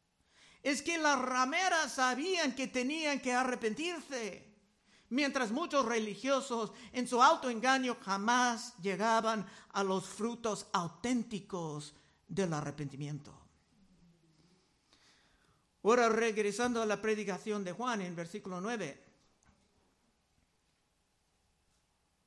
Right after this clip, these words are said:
"Y ya también el hacha está puesta a la raíz de los árboles.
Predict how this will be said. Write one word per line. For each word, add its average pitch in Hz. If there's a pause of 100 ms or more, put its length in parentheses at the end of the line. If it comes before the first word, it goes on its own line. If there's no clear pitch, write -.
(200)
"Y 294
ya 392
también 330
el 247
hacha 311
está -
puesta 294
a 226
la 214
raíz 214
de 214
los 202
árboles. 233